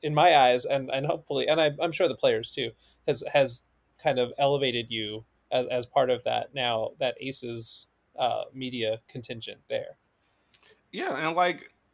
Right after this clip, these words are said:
Speaker 2: one of the things that I've really had to sit down with myself and understand is, like, it is a privilege to do this on the W side, and, like, one, in a literal sense, because this is a great league with incredible basketball talents, incredible basketball minds that you get to talk to,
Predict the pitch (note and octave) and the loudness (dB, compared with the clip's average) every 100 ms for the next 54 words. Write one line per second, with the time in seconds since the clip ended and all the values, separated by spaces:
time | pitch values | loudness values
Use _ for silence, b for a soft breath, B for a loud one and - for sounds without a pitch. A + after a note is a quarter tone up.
0 | _ E3 F#3 A#3+ A3 F#3 E3 C3 B2+ B2 | _ -2 -2 0 -2 -2 -2 -2 -2 -2
1 | B2 A#2+ A#2+ G2 - A2 - B2+ G2 A2+ | -2 -2 -2 -4 -8 -8 -6 -8 -6 -8
2 | A2 G2+ F#2 F#2 - G2 G2+ G2 F#2+ F2+ | -8 -10 -10 -10 -10 -12 -12 -12 -12 -14
3 | G#2+ G#2 G2 F#2+ F#2+ F#2+ F2 F#2 G2 G2 | -16 -14 -14 -14 -14 -14 -12 -14 -14 -16
4 | F#2+ C#3+ D3 A#2 G#2 G2+ A2 A2+ A2 E2+ | -8 -2 0 -2 -6 -8 -8 -6 -8 -12
5 | - F2 G#2 C#3 D3+ - _ _ C3+ C3+ | -16 -14 -10 -8 -10 -16 _ _ -8 -6
6 | C#3+ C#3+ D3 D3 C#3+ D3 C#3+ B2+ B2+ A#2+ | -4 -4 -6 -8 -4 -2 -4 -4 -4 -4
7 | - A#2 A3 F3 B2 A2+ B2+ G#2 G2+ G#2+ | -8 -2 0 2 0 0 -2 -2 -8 -10
8 | G2 - G#2+ G2+ A2 G#2 G2 G#2 G2 G2+ | -12 -12 -12 -10 -12 -12 -10 -10 -10 -10
9 | G#2 G2 - _ _ - G2+ G2+ _ A2 | -10 -12 -14 _ _ -14 -12 -12 _ -16
10 | G#2 A#2+ A2+ G#2 G2+ G2+ - G#2 F#2 - | -12 -10 -8 -10 -10 -12 -12 -12 -12 -12
11 | G#2+ G#2 G2 F#2 G#2+ G2+ G2 - - G#2+ | -12 -12 -16 -14 -12 -12 -14 -16 -12 -12
12 | G#2 - C#2 G#2 A2+ A2 G#2+ G2 G#2 - | -12 -14 -14 -10 -10 -10 -12 -16 -18 -18
13 | - G#2+ - - A2 | -12 -10 -10 -14 -14